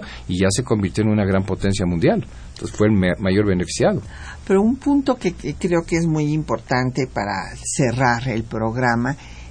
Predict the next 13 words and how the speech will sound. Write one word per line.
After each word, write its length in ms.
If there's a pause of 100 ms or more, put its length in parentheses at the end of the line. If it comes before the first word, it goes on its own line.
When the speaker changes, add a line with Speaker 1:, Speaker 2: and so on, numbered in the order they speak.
Speaker 2:
es 200 (120)
ver 320 (180)
cómo, 640 (120)
eh, 340 (320)
hubo 500
una 480
habilidad 800
diplomática 1160 (600)
en, 300 (280)
en 240
los 300
mexicanos, 840
en 160